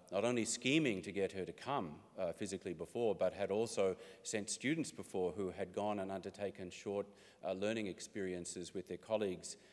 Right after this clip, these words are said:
at the College of the Transfiguration. And our, our hope is that we will actually continue to, to build on her visit, not only perhaps by building links with Lesotho, but also by sending students, faculty, and others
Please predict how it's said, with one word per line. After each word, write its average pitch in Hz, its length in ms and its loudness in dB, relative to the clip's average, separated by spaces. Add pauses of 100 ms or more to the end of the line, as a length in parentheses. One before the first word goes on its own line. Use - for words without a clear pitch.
(200)
at 90 160 0
the 101 60 -4
College 87 360 -2
of 78 80 -10
the 80 60 -6
Transfiguration. 82 840 -6 (200)
And 98 140 -2
our, 104 380 6
our 101 160 6
hope 120 280 4
is 101 200 -2
that 98 280 4 (320)
we 110 160 2
will 101 200 4
actually 98 320 2
continue 101 500 -4
to, 92 380 -4
to 104 100 -6
build 113 300 2
on 95 240 0
her 127 120 2
visit, 101 360 -2
not 101 160 2
only 123 200 2
perhaps 107 380 0
by 98 160 0
building 101 400 0 (440)
links 110 300 -2
with 101 200 -2
Lesotho, 107 440 -2
but 101 140 2
also 110 320 6
by 95 200 6
sending 95 380 -2
students, 101 440 -4
faculty, 95 400 0
and 95 100 -4
others 95 380 -2